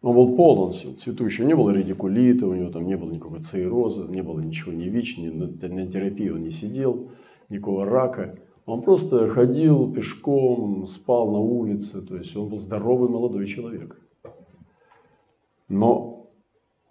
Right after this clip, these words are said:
он знал, что настал час ему покинуть этот мир и вернуться к Отцу. И что он делает в это время, да?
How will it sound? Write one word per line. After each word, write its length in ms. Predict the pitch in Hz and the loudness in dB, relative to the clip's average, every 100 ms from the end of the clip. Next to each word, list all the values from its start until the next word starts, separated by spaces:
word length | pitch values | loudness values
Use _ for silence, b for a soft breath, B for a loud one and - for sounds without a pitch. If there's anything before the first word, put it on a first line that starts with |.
| _ | _
он 200 | 113 120 | 0 0
знал, 600 | 113 120 139 120 78 - - _ _ | 2 4 6 4 0 -8 -14 _ _
что 220 | - - | -16 -2
настал 880 | 104 98 - 143 151 151 151 - - _ - | 0 0 2 4 4 2 -2 -10 -18 _ -12
час 640 | - 127 127 123 - - | 0 4 4 4 -2 -12
ему 380 | 104 98 98 110 | -8 -4 -2 -2
покинуть 540 | 107 95 - 107 101 101 | -4 -6 -4 -4 -4 -6
этот 320 | 98 - - | -12 -14 -10
мир 420 | 95 90 82 - _ _ _ | -8 -8 -10 -14 _ _ _
и 80 | - | -8
вернуться 420 | 98 95 101 101 | -6 -6 -6 -8
к 80 | - | -12
Отцу. 340 | 98 - - - _ _ _ _ B B - | -14 -14 -18 -18 _ _ _ _ B B -2
И 60 | |
что 240 | 123 - 214 | 0 6 8
он 160 | 175 | 8
делает 320 | 147 156 143 | 8 6 6
в 40 | 127 | 4
это 140 | 127 | 0
время, 340 | 120 113 90 - | 0 0 -2 -4
да? 240 | 98 117 | -6 -8